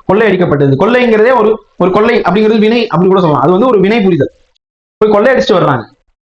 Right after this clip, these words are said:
ஓகேங்களா? So, அதே மாதிரி கார்மேக கவிஞர். கார்மேகம் அப்படின்னா அப்படியே மழை பொழியக்கூடிய கார்மேகமா அப்படியே கவிதையை கொட்டி தீர்த்துருவாங்க. அப்ப அந்த கார்மேக கவிஞர் அப்படிங்கிறது உவமை தொகை. அதே மாதிரி உண்மை தொகை அப்படின்னு சொல்லும்போது இங்க பாருங்க, இம் மறைஞ்சு வரும். செடியும் கொடியும், செடி கொடி,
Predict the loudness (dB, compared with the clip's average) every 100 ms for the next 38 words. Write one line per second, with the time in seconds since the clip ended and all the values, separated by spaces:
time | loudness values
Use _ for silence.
0 | -4 0 0 -2 -4 -8 -2 0 2 0
1 | 0 0 0 2 2 2 0 0 0 -2
2 | -2 0 0 0 0 -2 -6 _ _ _
3 | -4 0 0 0 0 0 0 0 0 0
4 | 0 0 0 -2 -4 -2 -2 0 0 2
5 | 2 2 0 0 0 0 0 0 -2 -2
6 | -2 -2 -4 _ -2 0 0 0 -2 -2
7 | -2 0 0 0 -2 -2 0 0 0 0
8 | -2 -2 0 0 0 0 0 2 0 0
9 | 0 0 -2 -6 -16 -12 -2 0 0 0
10 | 0 0 0 0 0 0 0 2 2 2
11 | 0 0 0 0 0 0 0 0 0 0
12 | -4 _ _ -20 _ 0 2 2 2 0
13 | 2 2 2 2 0 0 2 2 2 0
14 | 0 0 -2